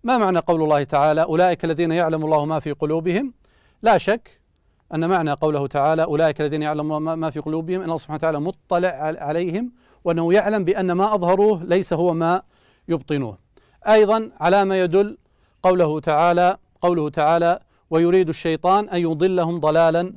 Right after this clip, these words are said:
بعيدا". الشيطان يريد من هؤلاء المنافقين ويريد، ويريد من كل البشر أن ينحرفوا عن مسار اتباع شريعة الله سبحانه وتعالى إلى مسار الشيطان والأحكام الأخرى.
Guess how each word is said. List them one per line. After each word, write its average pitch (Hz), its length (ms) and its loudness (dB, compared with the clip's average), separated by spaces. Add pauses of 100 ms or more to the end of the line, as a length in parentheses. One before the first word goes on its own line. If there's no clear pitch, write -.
بعيدا". 156 500 0 (280)
الشيطان 196 640 -4 (320)
يريد 185 340 -2
من 180 140 -4
هؤلاء 196 400 0
المنافقين 185 520 -4
ويريد، 214 460 -4
ويريد 214 460 0
من 214 140 -4
كل 269 200 0
البشر 185 380 -2 (440)
أن 185 100 0
ينحرفوا 202 480 0
عن 185 160 -2
مسار 202 420 2
اتباع 190 380 2
شريعة 196 440 0
الله 190 160 2
سبحانه 190 360 -6
وتعالى 202 580 0 (680)
إلى 196 180 2
مسار 175 440 0 (400)
الشيطان 170 640 -2
والأحكام 151 1400 -2 (520)
الأخرى. 165 420 -2